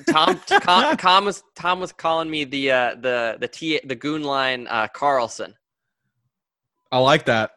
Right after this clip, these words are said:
Speaker 2: I like that.
Speaker 1: You can take John or Eric, 'cause honestly, they're both good.
Speaker 2: <laughs> Uh, if we're going Eric, we, we need you to stay healthy. So I'm
Speaker 1: Yeah.
Speaker 2: gonna go John Carlson. You know?
Speaker 1: Cool, cool. I'll take it. I'll take it.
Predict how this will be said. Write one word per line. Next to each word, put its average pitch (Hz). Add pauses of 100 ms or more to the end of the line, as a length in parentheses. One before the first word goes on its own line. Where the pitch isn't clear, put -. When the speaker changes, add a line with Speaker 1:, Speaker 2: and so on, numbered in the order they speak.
(300)
Speaker 2:
I 110
like 113
that. 104
Speaker 1:
You 160
can 180
take 151
John 151
or 147
Eric, 117
'cause 120
honestly, 131
they're 120
both 123 (100)
good. 117 (240)
Speaker 2:
<laughs> - (800)
Uh, 135 (300)
if 131
we're 151
going 147
Eric, 127
we, 127
we 127
need 131
you 131
to 123
stay 123
healthy. 110
So 107
I'm 107
Speaker 1:
Yeah. 131
Speaker 2:
gonna 127
go 127
John 117
Carlson. 104
You 104
know? 101
Speaker 1:
Cool, 131
cool. 123
I'll 135
take 143
it. 113
I'll 131
take 127
it. 92